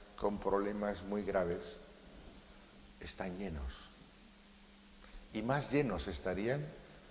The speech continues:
si todo el mundo reconociese que necesita ayuda. "Marín es un pozo", dijeron una de las personas. Marín es un pozo.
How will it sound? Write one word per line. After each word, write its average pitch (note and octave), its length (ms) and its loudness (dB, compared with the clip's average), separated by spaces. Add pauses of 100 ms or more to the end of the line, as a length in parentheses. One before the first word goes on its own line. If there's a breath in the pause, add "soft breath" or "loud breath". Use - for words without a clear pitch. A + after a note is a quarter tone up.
(300)
si - 180 -4
todo A#2+ 300 10
el G#2+ 80 6
mundo A2 260 4
reconociese F#2+ 840 0 (440)
que G2+ 100 0
necesita E2+ 720 -2
ayuda. D2+ 240 -2 (2500)
"Marín A#2+ 340 4
es E3+ 180 4
un C#3+ 120 0
pozo", A2+ 440 0 (1120)
dijeron F#2+ 520 4 (340)
una F#2 260 0
de D#2+ 100 0
las D2+ 220 -2
personas. - 480 -4 (160)
Marín B2 260 6
es D3 180 2
un A2 120 0
pozo. - 380 -4